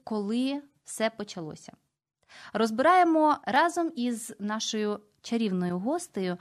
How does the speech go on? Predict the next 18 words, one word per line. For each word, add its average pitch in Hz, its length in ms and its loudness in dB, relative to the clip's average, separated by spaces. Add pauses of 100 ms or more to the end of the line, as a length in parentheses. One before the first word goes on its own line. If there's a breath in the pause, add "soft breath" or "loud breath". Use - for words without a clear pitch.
(220 loud breath)
яка 269 680 6
досліджує 285 720 0
у 214 140 -4
своїх 180 400 -2
лекціях, 262 680 -4
а 202 80 0
також 285 340 -4
ділиться 220 720 0
здобутками 214 800 -4
своїх 196 340 -6
пошуків 254 640 -4 (280 loud breath)
на 202 120 0
власних 240 200 2
сторінках 202 680 0
у 220 300 0 (260 loud breath)
Інстаграмі 233 840 2
та 220 400 2
Телеграмі. 185 840 0